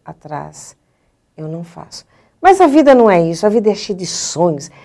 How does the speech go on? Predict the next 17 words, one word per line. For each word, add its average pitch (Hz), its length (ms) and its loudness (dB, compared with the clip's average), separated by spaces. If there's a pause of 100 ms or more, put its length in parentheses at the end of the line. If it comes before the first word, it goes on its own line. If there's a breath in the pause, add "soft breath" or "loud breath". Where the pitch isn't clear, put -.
(120)
a 196 100 2
vida 214 180 2
é - 20 4
cheia 208 220 0
de 185 100 -2
alegria, 180 680 0 (420 soft breath)
a - 100 -4
vida 233 340 2
é 226 140 4
aquele 214 420 -2
carnaval 254 1040 2 (560)
de - 220 -20 (200)
cores, 262 600 2
de 208 100 -18
som, 196 460 -4 (480)
de 208 180 -6
pular, 214 720 0